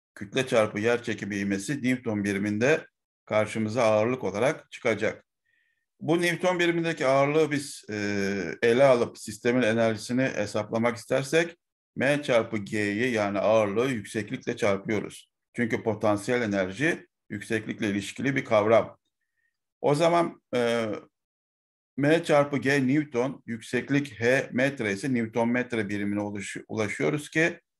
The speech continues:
Newton metre jül birimine eşittir. Yani potansiyel enerjiyi bu şekilde tanımlayıp bu şekilde eşitliğini çıkartabiliriz.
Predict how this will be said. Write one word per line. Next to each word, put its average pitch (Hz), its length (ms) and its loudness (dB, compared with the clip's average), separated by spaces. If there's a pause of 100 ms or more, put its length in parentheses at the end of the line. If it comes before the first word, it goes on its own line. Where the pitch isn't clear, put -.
(160)
Newton 117 380 0
metre 123 420 -2
jül 117 220 -4
birimine 104 340 0
eşittir. 156 500 -2 (320)
Yani 107 200 0
potansiyel 113 560 0
enerjiyi 110 440 -2
bu - 40 -12
şekilde 107 420 -6
tanımlayıp 104 600 -2 (460)
bu 127 80 -4
şekilde 110 600 -2
eşitliğini 107 520 -6
çıkartabiliriz. 107 1040 -2